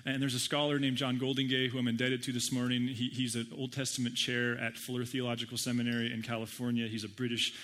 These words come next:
Anglican man. I've much indebted to him. And in working through a couple of his commentaries on the Old Testament, w-, one of the things that stood out to me several months ago was the way he,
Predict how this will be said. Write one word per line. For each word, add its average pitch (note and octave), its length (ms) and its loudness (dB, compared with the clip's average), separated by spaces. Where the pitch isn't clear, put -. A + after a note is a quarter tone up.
Anglican A#2+ 480 2
man. A#2 340 2
I've A2 220 -4
much B2 340 2
indebted A#2+ 400 2
to A#2+ 60 0
him. A#2 340 0
And B2+ 80 2
in B2 120 4
working G3+ 280 2
through E3 160 2
a C#3+ 40 2
couple E3+ 320 2
of D#3+ 100 2
his D3+ 140 2
commentaries C#3+ 680 2
on B2+ 140 2
the B2+ 80 4
Old A#2+ 100 0
Testament, B2+ 580 0
w-, B2+ 200 -4
one C#3+ 100 0
of E3+ 60 0
the F3 40 -2
things D#3 200 -2
that C#3 80 -2
stood B2 160 0
out B2+ 160 0
to C#3+ 80 -2
me C3+ 40 4
several B2+ 300 0
months B2+ 240 2
ago A#2+ 240 0
was A#2 220 0
the A#2+ 100 0
way C#3 220 4
he, F3 440 -4